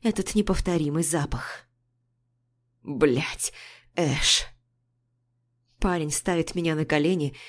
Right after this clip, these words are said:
и вколачивается в меня на предельной скорости. Его длинные ноги задевают стол, и бутылки летят к черту. Но нам обоим плевать на происходящее вокруг. Наша общая вселенная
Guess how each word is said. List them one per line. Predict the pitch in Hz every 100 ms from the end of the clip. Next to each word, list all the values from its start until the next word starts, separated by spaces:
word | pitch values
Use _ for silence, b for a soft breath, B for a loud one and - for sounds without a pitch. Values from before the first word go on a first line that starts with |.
| B
и | 208
вколачивается | - 190 185 220 - 175 165 170
в | 160
меня | 170 165
на | 160
предельной | 143 190 180 170 160 160
скорости. | - 180 143 - 135 131 - _ _ _ _ _ _ -
Его | 185 165
длинные | 160 170 165 156
ноги | 156 160 175
задевают | 151 156 165 165 151
стол, | - - 196 151 B B
и | -
бутылки | 196 196 202 220 254
летят | 233 233 180 -
к |
черту. | - 208 135 139 127 - _ _ _ _ -
Но | 226 196
нам | 185 180 -
обоим | 202 151 196 165
плевать | 147 165 156 175 160 -
на | 175
происходящее | 156 151 - 151 147 131 - 143
вокруг. | 139 139 127 - _ _ _ _ _ _ _ _ _ -
Наша | 185 160 - 165
общая | 151 - 151
вселенная | - 160 147 165 165 147 135